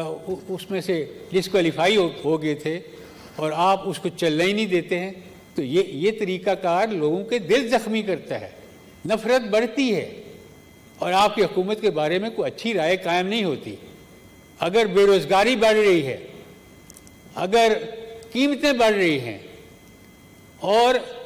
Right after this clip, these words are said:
लोगों पर जुल्म हो रहा है, तो फिर उसका नतीजा जो है वो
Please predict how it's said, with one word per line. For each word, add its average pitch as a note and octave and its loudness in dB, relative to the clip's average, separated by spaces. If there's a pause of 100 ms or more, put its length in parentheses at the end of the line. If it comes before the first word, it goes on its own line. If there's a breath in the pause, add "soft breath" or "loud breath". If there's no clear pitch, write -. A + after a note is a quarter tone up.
(160)
लोगों G3+ 4
पर A3 2
जुल्म C4 4
हो G3 4
रहा C#3 0
है, G#2 -10 (960)
तो F#3 4
फिर C#4+ -2 (440)
उसका F#3 -6
नतीजा A3+ -2
जो A3+ 0
है G3 0
वो G3 -6